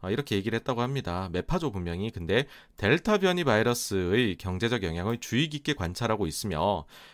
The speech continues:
경제 성장을 실질적으로 둔화시킬 경우 정책에 대한 견해를 다소 조정해야 할 수도 있다. 어. 근데 실제로 이제 왜 이렇게까지 이제 그 뭐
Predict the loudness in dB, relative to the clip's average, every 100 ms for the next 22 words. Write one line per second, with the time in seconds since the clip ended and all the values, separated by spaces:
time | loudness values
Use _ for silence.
0 | -10 -2 0 2 0 0 0 0 0 0
1 | 4 4 4 0 -2 0 0 0 -2 -4
2 | -2 0 0 0 -4 -4 -4 0 2 4
3 | 2 0 -2 0 4 2 0 -18 -20 _
4 | -4 -2 2 4 4 0 _ _ -6 -2
5 | 0 0 2 0 0 -2 -2 -4 -2 -4
6 | 4 4 4 _ _ _ -18 -18 _ _
7 | -20 -20 -20 _ -2 0 0 4 6 6
8 | 4 6 6 6 2 0 0 0 0 2
9 | 2 0 -2 -4 -2 -6 -6